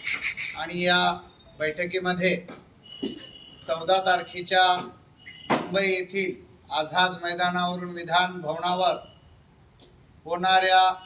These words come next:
धडक मोर्चामध्ये सहभागी होण्यासंदर्भात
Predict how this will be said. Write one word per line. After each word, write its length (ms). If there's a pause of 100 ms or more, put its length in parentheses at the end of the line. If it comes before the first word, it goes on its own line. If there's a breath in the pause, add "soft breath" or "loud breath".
(160)
धडक 320
मोर्चामध्ये 960 (600)
सहभागी 480
होण्यासंदर्भात 1500